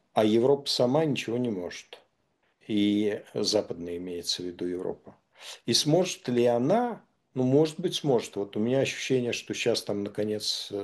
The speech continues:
ну, ну, ну, дятел, как я уже сказал, им продолбил мозг, и они начали что-то менять, но на это ещё год-два уйдёт.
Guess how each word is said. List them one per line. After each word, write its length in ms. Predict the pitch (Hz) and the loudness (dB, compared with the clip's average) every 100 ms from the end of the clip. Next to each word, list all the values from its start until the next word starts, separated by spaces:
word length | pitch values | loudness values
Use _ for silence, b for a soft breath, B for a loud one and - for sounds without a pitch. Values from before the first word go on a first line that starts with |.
| 104 | -6
ну, 180 | 101 101 - | -10 -10 -6
ну, 360 | 104 104 107 104 _ 107 | -6 -4 -8 -14 _ -8
ну, 160 | 98 B B B B | -8 B B B B
дятел, 400 | 107 113 123 120 | -2 2 4 2
как 200 | 92 - | -4 0
я 100 | 117 | 2
уже 120 | 107 - | 2 0
сказал, 440 | - 104 107 104 | 0 2 4 2
им 180 | 95 - _ | 0 -8 _
продолбил 540 | - 110 117 113 92 92 | -4 2 4 4 0 0
мозг, 420 | 117 202 - - _ B B B _ - | 2 2 0 -14 _ B B B _ -2
и 280 | 110 113 | 0 2
они 260 | 110 117 127 | 2 2 2
начали 420 | 123 117 - 87 | 2 0 -2 -6
что-то 360 | 90 - 104 101 | -8 -2 0 0
менять, 420 | 113 127 208 214 | 0 2 2 2
но 100 | 131 | -2
на 200 | 143 147 | 0 0
это 160 | 143 143 | 0 -2
ещё 260 | 120 - 113 | -4 -4 -4
год-два 520 | 120 117 107 110 113 | -2 -2 -2 0 2
уйдёт. 580 | 107 104 92 73 - | 2 0 -4 -8 -8